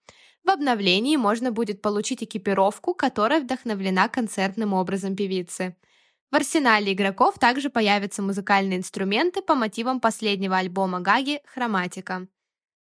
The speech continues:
На специальной игровой сцене пользователи смогут исполнить популярные треки артистки. Попробовать тематические атрибуты и получить новые награды можно будет с двадцать второго февраля и по двадцать второе апреля.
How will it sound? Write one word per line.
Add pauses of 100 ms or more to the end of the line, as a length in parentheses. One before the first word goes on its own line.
На
специальной
игровой
сцене
пользователи
смогут
исполнить
популярные
треки
артистки. (400)
Попробовать
тематические
атрибуты
и
получить
новые
награды
можно
будет
с
двадцать
второго
февраля
и
по
двадцать
второе
апреля.